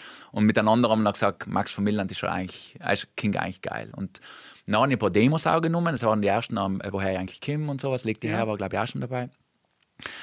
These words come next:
Speaker 1: Und dann eine Idee an einen Produzenten geschickt von der Claudia Korek, das ist eine Sängerin im bayerischen Dialekt, singt die, der sitzt in München.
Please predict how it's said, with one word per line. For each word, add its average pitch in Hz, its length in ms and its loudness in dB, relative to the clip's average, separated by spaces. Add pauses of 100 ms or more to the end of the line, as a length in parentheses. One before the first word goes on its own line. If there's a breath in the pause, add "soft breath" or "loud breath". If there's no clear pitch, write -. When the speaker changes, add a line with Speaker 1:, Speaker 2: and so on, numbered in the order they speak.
(600 loud breath)
Speaker 1:
Und 117 160 4
dann 139 120 4
eine 160 140 2
Idee 135 560 4
an 117 160 2
einen 104 400 2
Produzenten 127 640 0
geschickt - 320 -4
von 110 120 -2
der 98 80 0
Claudia 95 300 0
Korek, 147 420 0
das 110 120 0
ist - 80 -8
eine 95 80 -2
Sängerin 113 640 0
im 95 260 -6
bayerischen 131 360 -2
Dialekt, 139 320 -4
singt 147 240 -6
die, - 280 -4
der 98 180 -6
sitzt - 260 -10
in 98 80 -2
München. 131 520 -2